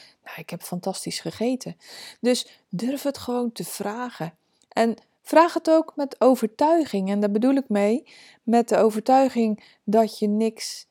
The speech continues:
geks vraagt. Dat je geen oneerbaar voorstel doet. Dat je geen, eh, hogere wiskunde vraagt. Want het is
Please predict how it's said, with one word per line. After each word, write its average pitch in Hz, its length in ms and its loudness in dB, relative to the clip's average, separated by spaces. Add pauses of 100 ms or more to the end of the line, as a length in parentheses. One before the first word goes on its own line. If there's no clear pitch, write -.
geks - 520 -12
vraagt. - 440 -4
Dat 208 180 0
je 220 80 -4
geen 233 400 0
oneerbaar 233 840 2
voorstel 294 600 0
doet. 214 280 0
Dat 190 240 0
je 220 80 0
geen, 233 600 2
eh, 202 520 0
hogere 214 360 2
wiskunde 320 500 -2
vraagt. 190 440 -4 (400)
Want 226 180 0
het - 120 -6
is 254 280 -4